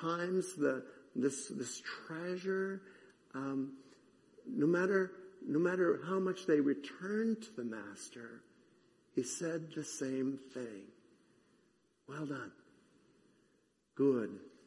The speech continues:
and faithful servant." I don't know if you're like me and sometimes you see so much talent and you say, "I just, God, I, w-, I would,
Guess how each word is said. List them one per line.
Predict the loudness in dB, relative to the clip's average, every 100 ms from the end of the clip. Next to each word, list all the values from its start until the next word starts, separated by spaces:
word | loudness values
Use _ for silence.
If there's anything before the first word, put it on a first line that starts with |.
| _ -12
and | -12
faithful | -4 2 4 2 -4 -8 -8 -14 -20 -20 -20
servant." | -12 -8 -4 -6 -6 -12 -16 -20 _ _ _ _ _ _ _ _ _ _ _ _ _ _ _ 0
I |
don't | 4
know | 6 6 4 0 -12 -18 -20 -12 -4
if | 6
you're | 8
like | 8 8
me | 6
and | 6
sometimes | 4 2 2 2
you |
see | 2 2
so | 4 4
much | 4 0 -2
talent | 0 0 0
and | -2 -2
you | -2
say, | -2 0 0 0 -4
"I | -4
just, | -2 -4 -6 -16 -20 -20 _ _ _ _ _ _ _ _ _ _ -20 -20 -20 -20 -20 -20 _ _ -20 -20 -20 _ -18 -18 -16 -18 -16 -16 -2
God, | 0 2
I, |
w-, | 4 2
I | 2
would, | 2 0